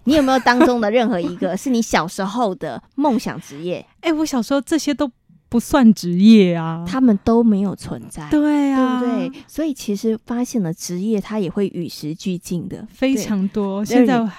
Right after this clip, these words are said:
Speaker 2: 听过好多那个职业都是我以前没有想过它会变成一个职业的。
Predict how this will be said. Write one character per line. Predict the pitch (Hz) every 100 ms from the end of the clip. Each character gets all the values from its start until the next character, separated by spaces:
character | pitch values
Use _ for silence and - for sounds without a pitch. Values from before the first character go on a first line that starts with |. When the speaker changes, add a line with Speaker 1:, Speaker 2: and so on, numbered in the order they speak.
| - -
Speaker 2:
听 | - 254
过 | 254
好 | 214 - 175
多 | - 226 233 - - _ - 254
那 |
个 | 233 190 180
职 | - 185
业 | 214
都 | 202 208
是 | 220
我 | 185 - - 196 196
以 |
前 | 175 180
没 | 190
有 | 196
想 | 208 165
过 | 160 190 170 -
它 | 190
会 | 196
变 | 196 165
成 |
一 | 156
个 | 160
职 | 214 - 160
业 | 170 165
的。 | -